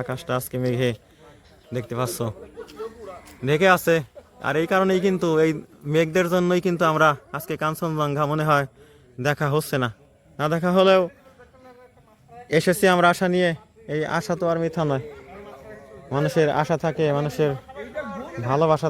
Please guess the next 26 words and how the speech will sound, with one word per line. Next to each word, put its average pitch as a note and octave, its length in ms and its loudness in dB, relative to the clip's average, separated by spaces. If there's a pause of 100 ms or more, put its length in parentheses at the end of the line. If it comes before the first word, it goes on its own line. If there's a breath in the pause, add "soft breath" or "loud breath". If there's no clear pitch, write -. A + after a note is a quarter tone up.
থাকে, D3+ 240 -2
অনেক D3+ 160 -2
কিছু D#3 160 -4 (440)
পাওয়ার D3+ 280 4
চিন্তা D3+ 280 -6
থাকে, C#3 240 -2
কিন্তু D3 220 -4 (600)
সব C#3+ 200 2
আশা D#3 200 -4
পূরণ D#3 260 -2
হয় C#3+ 180 -2
না, C3 60 0 (840)
সব D3 120 -4 (100)
কথা D#3 200 0 (880)
হয় C#3 180 -2
না D3+ 40 2 (100)
ব্যক্ত, C#3+ 220 0 (260)
আর C3+ 160 0
সব C#3 200 4
আশা D3 200 -2
হয় C#3+ 160 0
না D3 100 2
পূরণ, C#3+ 260 0
তাই D3 140 0
না D#3+ 100 2
ভাই? F3 100 4